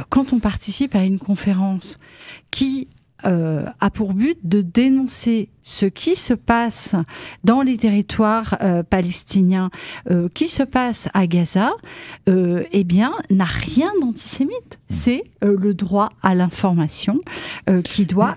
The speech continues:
Speaker 2: Mais
Speaker 1: être assuré.
Speaker 2: encore une fois, c'est le droit universel. Il est le même pour tout le monde. Et il n'y a pas de raison qu'Israël soit exempt d'appliquer le droit qu'on,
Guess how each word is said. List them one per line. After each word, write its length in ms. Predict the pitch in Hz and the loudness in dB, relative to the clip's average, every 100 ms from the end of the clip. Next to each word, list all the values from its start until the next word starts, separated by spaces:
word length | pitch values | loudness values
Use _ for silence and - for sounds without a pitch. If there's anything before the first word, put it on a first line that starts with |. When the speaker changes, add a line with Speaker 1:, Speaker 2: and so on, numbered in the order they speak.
| - | 0
Speaker 2:
Mais 80 | 240 | -2
Speaker 1:
être 240 | - - - | -2 -6 -2
assuré. 520 | 254 - - 214 175 | -2 -2 -2 0 2
Speaker 2:
encore 260 | 170 160 143 | 2 2 4
une 80 | 139 | 4
fois, 240 | - 233 | 4 4
c'est 140 | - 147 | 4 2
le 60 | |
droit 220 | 127 143 | 4 6
universel. 760 | 147 147 143 170 - 247 247 120 87 | 6 6 4 2 2 4 4 4 4
Il 120 | 131 | 6
est 40 | 143 | 8
le 140 | 143 | 6
même 220 | 185 247 | 6 4
pour 180 | 233 220 | 2 2
tout 100 | 254 | 4
le 40 | 240 | 6
monde. 420 | 269 262 214 143 | 6 6 6 4
Et 100 | 156 | 4
il 60 | 139 | 6
n'y 60 | 135 | 6
a 60 | |
pas 140 | 127 196 | 4 2
de 60 | |
raison 320 | 160 151 185 240 | 4 4 4 2
qu'Israël 880 | - 151 - 131 139 208 269 220 135 | 2 0 4 4 4 4 4 2 -2
soit 420 | 123 - 185 208 | -4 2 2 4
exempt 540 | 156 107 113 131 139 214 _ _ - | 2 2 2 2 2 -2 _ _ -2
d'appliquer 720 | 131 117 127 131 123 160 226 | 2 4 4 0 4 4 4
le 160 | 202 143 | 4 6
droit 500 | 131 123 123 175 226 | 6 4 4 2 2
qu'on, 1160 | 170 139 139 139 139 139 143 147 135 135 143 | 2 4 4 4 4 2 2 4 4 6 4